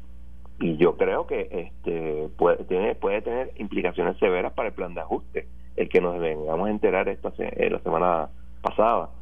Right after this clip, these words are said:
de este asunto. Y puede, y puede que surjan cosas nuevas. De hecho, yo lo estoy considerando, este, en, en caso, eh, en mi caso.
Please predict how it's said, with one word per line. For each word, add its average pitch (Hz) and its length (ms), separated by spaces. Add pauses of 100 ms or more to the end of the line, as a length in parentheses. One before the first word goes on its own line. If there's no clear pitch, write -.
(180)
de - 120
este - 180
asunto. - 480 (880)
Y 87 140
puede, 107 420
y 87 100
puede 90 300
que 92 300 (220)
surjan 104 500
cosas 95 280
nuevas. 101 300
De 85 60
hecho, 90 120
yo 87 100
lo 80 100
estoy 92 140
considerando, 92 720 (560)
este, - 400
en, 80 220
en 78 180
caso, 87 560
eh, - 340 (240)
en 80 140
mi 80 100
caso. - 360